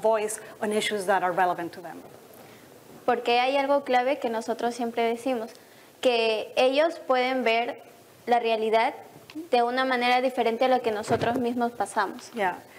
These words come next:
Speaker 1: because it's important, because we say, um,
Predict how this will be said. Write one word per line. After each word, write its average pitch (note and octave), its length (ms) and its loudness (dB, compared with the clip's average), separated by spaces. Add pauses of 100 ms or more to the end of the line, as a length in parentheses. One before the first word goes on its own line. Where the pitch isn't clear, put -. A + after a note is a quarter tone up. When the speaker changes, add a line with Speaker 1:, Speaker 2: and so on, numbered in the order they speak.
(220)
Speaker 1:
because A#3 300 0
it's A#3+ 160 0
important, B3+ 640 0
because G#3+ 380 0 (340)
we B3 220 2
say, G#3+ 600 0
um, F3+ 380 -4